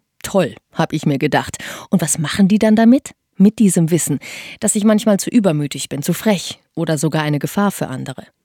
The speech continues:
Ich habe viele Schwächen und Fehler. An manchen dieser Schwächen arbeite ich, manche Fehler bereue ich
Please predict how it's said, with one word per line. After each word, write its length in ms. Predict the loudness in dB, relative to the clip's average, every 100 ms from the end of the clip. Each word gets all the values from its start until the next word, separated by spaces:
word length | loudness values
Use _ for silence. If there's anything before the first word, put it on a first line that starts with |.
| _ _ -8
Ich 160 | -4
habe 240 | -2 0 -2
viele 340 | -4 -6 -6
Schwächen 400 | -4 -6 -6 -6
und 140 | -6
Fehler. 420 | -4 -4 -4 -6 -12 -18 -20 -20 -20 -10
An 140 | -6 0
manchen 280 | 0 4
dieser 240 | 2 4 0
Schwächen 360 | 0 -2 -2
arbeite 480 | -2 -2 -2 -8 -12
ich, 280 | -12 -12 -14 _ -6
manche 260 | -4 0 0
Fehler 280 | 2 0
bereue 440 | 0 0 4 2 2
ich 240 | -4 -8